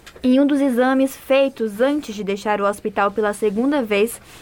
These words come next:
Ana Beatriz diz que a médica mediu a saturação da bebê para saber o nível de oxigênio no sangue.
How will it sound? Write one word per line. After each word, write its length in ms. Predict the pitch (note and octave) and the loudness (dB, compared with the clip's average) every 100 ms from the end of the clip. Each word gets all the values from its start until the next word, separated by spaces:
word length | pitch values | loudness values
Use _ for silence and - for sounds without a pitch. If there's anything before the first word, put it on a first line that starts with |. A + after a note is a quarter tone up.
| - | -10
Ana 220 | - A3+ | -2 0
Beatriz 560 | B3 B3+ B3+ B3 C4+ B3+ | 2 2 0 -2 -2 -2
diz 180 | A#3+ B3+ | -4 -4
que 120 | C#4 | -2
a 80 | C4 | 0
médica 440 | A#3+ B3 B3+ C4 | 2 0 -2 -2
mediu 440 | C4 C4+ G#3 B3 C#4+ | 0 0 0 0 0
a 80 | |
saturação 580 | C#4 C4 B3+ A#3+ A3+ A#3+ | -2 -4 -2 -2 -2 -2
da 80 | A#3 | -2
bebê 400 | G#3+ F#3+ G3 A3 - - - | -2 -2 -2 -4 -8 -20 -4
para 180 | A#3+ B3 | -2 0
saber 320 | C4+ B3 C4 | 0 2 2
o 60 | C4+ | 2
nível 360 | B3+ C4 C#4 | 0 0 0
de 120 | A#3+ | 0
oxigênio 500 | B3 A#3+ C4 A#3 A#3 | -2 -4 -4 0 0
no 100 | A#3+ | 0
sangue. 540 | B3+ - G#3+ F3 E3+ | -2 -4 -2 -2 -6